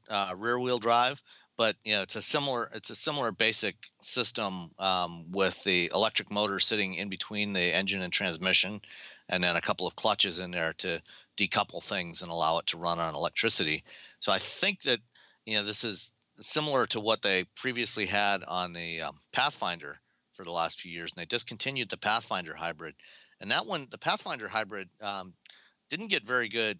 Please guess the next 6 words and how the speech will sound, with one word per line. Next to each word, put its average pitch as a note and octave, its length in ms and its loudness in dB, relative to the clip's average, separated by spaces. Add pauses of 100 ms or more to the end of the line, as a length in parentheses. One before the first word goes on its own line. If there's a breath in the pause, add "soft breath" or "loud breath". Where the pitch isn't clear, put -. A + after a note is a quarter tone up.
(140)
uh, F2 340 2
reviews, F#2+ 800 -2
um, F2+ 400 2 (360)
it, F#2 200 -8 (280)
'cause G2+ 100 -4
they, A#2 140 4